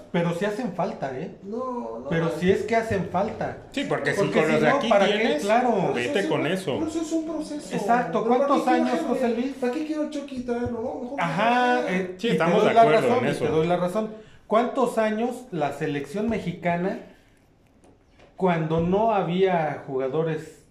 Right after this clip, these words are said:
Speaker 1: en Europa... y
Speaker 3: Tuvo
Speaker 1: qué,
Speaker 3: mejores
Speaker 1: qué,
Speaker 3: papeles.
Speaker 1: qué selecciones tan buenas se armaron?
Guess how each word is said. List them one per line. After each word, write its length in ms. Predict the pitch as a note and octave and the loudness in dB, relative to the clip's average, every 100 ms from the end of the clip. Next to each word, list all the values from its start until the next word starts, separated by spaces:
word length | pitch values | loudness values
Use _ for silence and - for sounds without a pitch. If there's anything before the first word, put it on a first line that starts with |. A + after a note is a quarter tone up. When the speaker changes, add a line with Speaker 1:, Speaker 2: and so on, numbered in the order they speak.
| - | -16
Speaker 1:
en 160 | C#3 C3 | -12 -6
Europa... 560 | C3 D3 D3 G3+ A#3+ - - _ _ _ _ _ _ _ | -4 -4 -4 -6 -8 -16 -20 _ _ _ _ _ _ _
y 60 | F#3 | -2
Speaker 3:
Tuvo 140 | D#3 | 0
Speaker 1:
qué, 60 | B2 | 2
Speaker 3:
mejores 360 | A#2+ A3+ A#2+ A#2 | 0 0 0 2
Speaker 1:
qué, 140 | A#3+ | 2
Speaker 3:
papeles. 260 | B3 A#3+ A#3+ | 0 0 0
Speaker 1:
qué 100 | A#3+ | 0
selecciones 720 | A#3+ G3+ F3+ - G#3 G3+ F#3 | 2 0 0 -4 -4 -4 -4
tan 220 | D3+ C#3+ | -6 -4
buenas 340 | D#3+ F#3 G3 | -2 0 -2
se 80 | - | -4
armaron? 420 | C3+ C3+ C#3 A#2+ | -8 -4 -6 -6